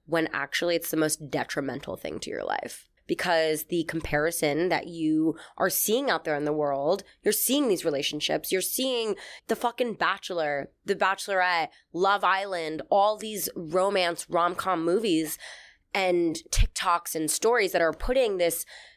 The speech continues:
unrealistic idea of love and how it works in your head. That's what you're using as a security blanket. It's not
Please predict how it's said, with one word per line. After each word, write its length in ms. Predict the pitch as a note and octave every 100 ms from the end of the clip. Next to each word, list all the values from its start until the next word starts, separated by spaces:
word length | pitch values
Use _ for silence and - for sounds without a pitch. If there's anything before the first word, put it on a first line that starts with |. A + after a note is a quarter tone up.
| _ -
unrealistic 1000 | A3 D4+ B3 G#3+ C#4 - E3+ D#3+ - - _ -
idea 540 | F3+ F3 G3 B3 G3 -
of 200 | E3 D3+
love 400 | D#3+ G3+ A#3+ E3
and 80 | E3
how 220 | - F#3 E3
it 60 |
works 420 | D#3 E3 F#3+ A3
in 140 | - F3
your 160 | D#3+
head. 440 | D3+ F3 D#3+ C#4 E4 _ _ _ _ _ -
That's 200 | A3 E4+
what 80 |
you're 100 | C4+
using 320 | A#3+ F3+ G#3+ B3+
as 100 | F3+
a 40 |
security 420 | F3 - F3 F3 A3+
blanket. 400 | D4+ D#4+ G4 G4 _ _ _ _ _ - _ _
It's 100 | -
not 140 | D#4+